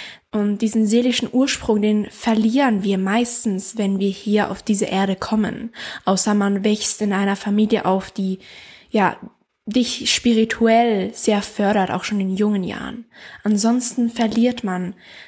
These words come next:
das, diesen spirituellen, diesen seelischen Ursprung sehr, sehr schnell. Daher ist es so wichtig, dass man einfach sich immer und immer wieder mit sich selbst verbindet. Dass man einfach in die Natur geht und sagt, „Hey, wir sind eins, ich liebe dich, Mutter Natur.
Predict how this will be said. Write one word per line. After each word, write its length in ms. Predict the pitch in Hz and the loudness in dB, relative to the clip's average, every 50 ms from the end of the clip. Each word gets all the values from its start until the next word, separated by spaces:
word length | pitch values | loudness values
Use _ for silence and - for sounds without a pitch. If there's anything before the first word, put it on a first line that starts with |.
| _ | _
das, 400 | - 220 196 - - - - - - | -6 -4 -2 -2 0 0 0 -2 -2
diesen 300 | 190 208 208 196 196 196 | -2 -2 0 0 0 0
spirituellen, 760 | 196 - - 220 214 214 214 - - - 214 208 208 208 196 | -2 -2 -2 -2 0 0 -2 -2 -2 -2 0 0 0 0 0
diesen 280 | 196 190 196 196 190 | 0 0 0 -2 -2
seelischen 520 | 180 - 240 247 277 269 233 - - 208 - | 0 2 2 4 4 4 2 2 0 -2 0
Ursprung 520 | - 233 226 - - - - 208 190 190 | 0 0 0 -2 -6 -8 -6 -4 -4 -2
sehr, 240 | - 214 220 220 220 | 0 2 2 2 2
sehr 180 | 208 220 202 | 2 0 0
schnell. 460 | 196 - - - 202 190 190 196 190 190 - - - - - - | 0 -2 -4 -2 -2 0 0 0 -2 -4 -6 -14 -16 -16 -12 -2
Daher 240 | - 220 226 254 247 | 0 0 2 2 0
ist 80 | 233 | 0
es 120 | 214 202 - | 0 0 2
so 200 | - 240 233 220 | 2 2 2 4
wichtig, 340 | 254 247 254 - - 226 226 | 2 0 0 0 -2 -2 -2
dass 160 | - - - | -2 -2 0
man 160 | 220 202 - | 0 -2 -2
einfach 460 | - 208 226 247 233 - - 220 - | 0 0 0 0 0 -2 -6 -8 -6
sich 320 | - - 233 214 - - 226 | -4 -4 -4 -4 -4 -2 0
immer 320 | 226 233 247 254 247 226 | 0 2 2 2 0 0
und 80 | 214 - | -2 -2
immer 280 | - 226 233 233 226 | -2 0 0 0 0
wieder 200 | 233 233 233 220 | 0 0 0 0
mit 140 | 208 202 - | 0 -2 -2
sich 160 | - 214 196 | -4 -6 -4
selbst 380 | - - 202 214 214 - - - | -4 -4 -4 -4 -4 -6 -10 -10
verbindet. 440 | - 208 - - - - - - - - _ - - - - | -12 -12 -12 -12 -12 -12 -12 -14 -14 -18 _ -18 -16 -16 -14
Dass 120 | - - - | -4 0 2
man 120 | 226 214 | 2 4
einfach 160 | 254 262 277 | 4 2 2
in 60 | 262 254 | 2 2
die 80 | 240 | 2
Natur 380 | 220 202 202 - - 262 262 254 | 2 0 -2 0 2 2 2 4
geht 120 | 214 202 | 2 0
und 100 | 202 208 | 0 0
sagt, 380 | 214 - 196 196 208 233 - - | 0 0 0 0 -2 -4 -6 -2
„Hey, 440 | - 381 427 508 440 311 339 - 330 294 | 0 2 2 4 2 2 0 -2 -4 -2
wir 220 | 240 269 311 392 | 2 2 4 4
sind 180 | 349 349 349 277 | 4 4 2 4
eins, 380 | 233 320 494 494 320 254 - | 4 4 2 2 2 0 0
ich 140 | 285 294 - | 0 -2 0
liebe 360 | - 254 277 359 - - 466 | 2 2 2 2 4 2 2
dich, 240 | - 240 233 - - | 2 2 -2 -2 -2
Mutter 320 | - 226 226 233 233 - 226 | -4 -2 -2 -2 -2 -2 -2
Natur. 440 | 214 202 190 - - 208 190 - | -2 -2 -4 -6 -6 -6 -6 -6